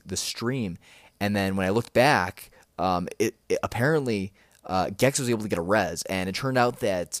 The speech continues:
um, that, uh, that Zaryu was able to get a double, uh, Dragon's Breath into a ring, which allowed him, allowed, uh, Gex to get the res off, which was super crazy. Highly recommend going and checking that out.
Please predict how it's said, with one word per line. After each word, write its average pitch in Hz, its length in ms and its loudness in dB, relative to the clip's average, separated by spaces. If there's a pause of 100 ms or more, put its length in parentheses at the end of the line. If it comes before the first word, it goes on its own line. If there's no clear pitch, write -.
(100)
um, 73 420 -8 (480)
that, 92 400 -2 (500)
uh, 80 560 -8 (360)
that 104 220 0
Zaryu 117 320 2
was 117 100 -2
able 110 120 0
to 104 60 -4
get 98 100 -4
a 95 80 -4 (160)
double, 120 500 0
uh, 98 280 -2
Dragon's 104 360 -2
Breath 76 360 -6
into 110 360 -4
a 98 120 0
ring, 87 580 -6 (280)
which 104 320 -4
allowed 101 360 0
him, 98 220 -6 (180)
allowed, 98 480 0
uh, 82 360 -4
Gex 104 340 -4
to - 60 -12
get 92 160 -6
the 85 80 -8
res 85 280 -2
off, 76 280 -8
which 90 160 -10
was 85 140 -8
super 143 420 -4
crazy. 98 540 -4
Highly 127 320 -2
recommend 107 320 -6
going 92 200 -4
and 87 80 -8
checking 87 240 -6
that 82 120 -4
out. 76 280 -6